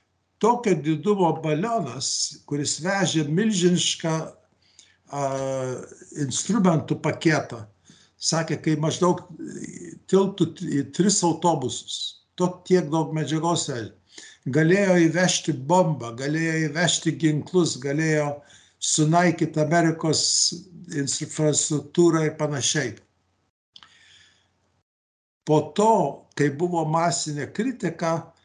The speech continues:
prezidentas įsakė šaudyt visus balionus, kur nepripažįsta. Ir buvo trys maži balionai,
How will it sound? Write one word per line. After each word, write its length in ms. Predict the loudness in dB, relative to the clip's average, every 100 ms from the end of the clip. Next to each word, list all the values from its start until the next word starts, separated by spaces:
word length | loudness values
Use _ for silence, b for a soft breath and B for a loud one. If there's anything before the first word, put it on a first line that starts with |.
| _ _ _ _ -2
prezidentas 680 | -2 -2 -2 -2 -2 -4 0
įsakė 480 | 2 2 0 -4
šaudyt 480 | 0 2 4 2 0
visus 320 | -2 0 -2
balionus, 560 | 2 2 4 2 0 -8
kur 240 | -8 -8
nepripažįsta. 880 | -8 -6 -6 -4 -2 0 0 -2 -8 -16 B B B B _ _
Ir 160 | -2 -2
buvo 240 | 0 0 0
trys 440 | 4 4 4 0
maži 320 | -2 0 0
balionai, 640 | 0 0 2 2 0 0